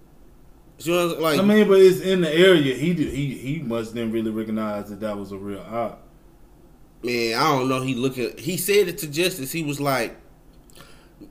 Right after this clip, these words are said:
Speaker 1: "I think, I think I seen them niggas I got into in the mall with." And then she was about to give him some ass. And then
Speaker 2: Mm-hmm.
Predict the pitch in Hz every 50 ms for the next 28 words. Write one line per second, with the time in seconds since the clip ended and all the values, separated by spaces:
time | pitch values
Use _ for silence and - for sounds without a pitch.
0 | - - - 123 - - 156 147 143 - 120 135 135 - 160 147 143 135 127 -
1 | 143 135 131 131 131 131 123 131 123 123 120 127 123 127 120 131 127 120 113 107
2 | 107 123 147 156 147 127 113 104 101 98 - - - - - - - - - -
3 | 110 113 117 117 117 117 113 - - 147 123 123 113 107 107 110 110 98 - 107
4 | 90 85 107 120 117 104 90 - - - - - - - - - - - - -
5 | - - - - - - - _ - 113 104 107 113 113 110 107 107 107 104 101
6 | 98 92 - - 98